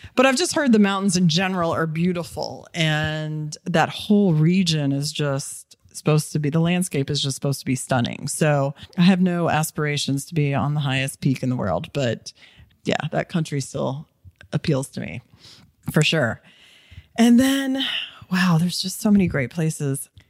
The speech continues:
Maybe New Zealand. I haven't made it to New Zealand yet. I've been over to Australia, spent a lot of time in Australia, and never quite got the chance to pop over to New Zealand. I've also heard it's just stunning.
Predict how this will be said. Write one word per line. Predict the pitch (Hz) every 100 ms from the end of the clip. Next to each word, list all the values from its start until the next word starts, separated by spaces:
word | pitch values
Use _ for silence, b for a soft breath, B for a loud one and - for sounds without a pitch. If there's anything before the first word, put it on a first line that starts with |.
| _
Maybe | _ -
New | 381 320
Zealand. | 180 185 302 214 135
I | 165
haven't | 233 311
made | 269 269
it | -
to | -
New | 180
Zealand | 156 175 196 226 165 131
yet. | - - - - - B B B B -
I've | 170 170 - _
been | 208 220
over | 220 208
to | 226
Australia, | 185 - - 190 196 190
spent | - 180
a | 156
lot | 165
of | 202
time | 190 170
in | 160
Australia, | 147 - 160 147 139
and | 139
never | 151 156 156
quite | - 160 135
got | 147
the | 151
chance | - 143 143 -
to | 147
pop | 156 151
over | 147 147 139
to | 151 - 143 139 139 143
New | 139 139
Zealand. | 151 165 160 123 120 - b b b b b -
I've | 143
also | 143 151 131
heard | 143 -
it's | - -
just | 113 -
stunning. | - 113 58